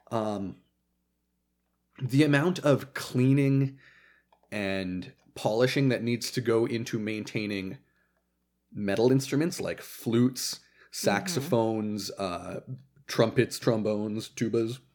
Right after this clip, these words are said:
Speaker 2: Significantly less.
Speaker 1: That's why when you took music class in high school, all of those instruments looked like absolute shit.
Speaker 2: Mm-hmm.
Speaker 1: Because they're so hard to take care of.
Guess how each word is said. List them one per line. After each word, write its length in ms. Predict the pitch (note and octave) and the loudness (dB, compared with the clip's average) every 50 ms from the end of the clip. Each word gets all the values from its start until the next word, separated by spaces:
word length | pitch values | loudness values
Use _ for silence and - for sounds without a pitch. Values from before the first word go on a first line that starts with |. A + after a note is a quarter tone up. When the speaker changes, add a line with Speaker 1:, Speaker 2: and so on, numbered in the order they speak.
| _ _ _ _ - | _ _ _ _ -16
Speaker 2:
Significantly 1160 | - - - G#3+ F#3 E3+ F3+ F3+ F3 F3+ F#3 G3 G3+ G3 - F#3+ F3+ F#3+ F3+ D3 - D#3+ F3 D#3+ | -10 -4 -2 -2 -2 -2 -4 -6 -4 -4 -2 -2 -2 -2 -4 -6 -4 -4 -6 -6 -6 -8 -8 -6
less. 420 | D#3+ D3+ D3 F3 - - - - _ _ _ _ _ _ _ - | -6 -6 -6 -8 -10 -14 -20 -20 _ _ _ _ _ _ _ -4
Speaker 1:
That's 220 | G2+ G#2+ A#2+ - - | -4 -4 -2 2 4
why 160 | B2 A#2+ B2 | 6 8 8
when 180 | C3+ B2+ B2+ A#2+ | 6 6 4 2
you 80 | A#2+ B2+ | 0 0
took 220 | - C3+ C3 - | 2 0 0 0
music 280 | A#2 A2+ A#2+ A#2 C3+ C3+ | 0 0 0 0 0 0
class 280 | - C#3+ B2 A#2+ C3 - | 2 4 4 4 4 0
in 100 | B2 G#2+ | -2 -2
high 160 | - F#2+ G2+ G#2+ | 0 -2 -2 -2
school, 440 | - - - D3+ D3+ D#3+ - - - | -4 -2 0 0 0 0 0 -2 0
all 340 | G#2+ G#2+ A2 A2+ B2 B2 C3 | 2 4 6 6 8 8 8
of 100 | B2+ B2 | 10 10
those 160 | C3+ B2 A2 | 10 10 10
instruments 440 | B2 C3 C3+ - - D3+ D3+ D3+ - | 8 2 2 2 0 0 0 0 -2
looked 140 | F3 - - | -6 -4 -2
like 160 | G#2+ G2 - - | -4 -2 -2 0
absolute 520 | G#2 G2 G#2+ - - - A2 G#2+ A2 A2 - _ _ | 0 0 0 -2 -4 -4 -2 -2 -4 -4 -6 _ _
shit. 640 | - - - - - - - G3+ D3+ - - - - - - - - - _ _ _ _ - - | -14 -12 -12 -10 -8 -2 -2 -2 -2 -2 -8 -20 -20 -16 -18 -18 -18 -18 _ _ _ _ -16 -12
Speaker 2:
Mm-hmm. 640 | F#3+ F3+ E3 D#3 D#3 D3+ D#3 F3 E3+ F3+ E3 D#3 E3+ F3+ - _ _ _ _ - | -10 -8 -8 -8 -8 -8 -8 -8 -8 -8 -8 -8 -10 -12 -12 _ _ _ _ -2
Speaker 1:
Because 280 | - B2 - C#3+ B2 G#2 | 0 0 2 2 0 2
they're 140 | G2+ A2 G2+ | 2 -2 -2
so 680 | - - - - - - - C#3+ D3 C#3 C3 B2 A2 G2 | -2 -4 -6 -6 -4 0 4 6 8 8 8 8 6 4
hard 400 | - - - D3 C#3+ C3+ B2+ B2+ | 0 -2 -4 0 2 2 2 2
to 80 | - A#2 | 0 -4
take 260 | - - G#2+ F#2 - | -2 0 -2 -2 0
care 260 | - G3+ G3+ E3 G2 | 0 0 0 0 0
of. 280 | - F2 - C3+ - | 0 -4 -6 -8 -12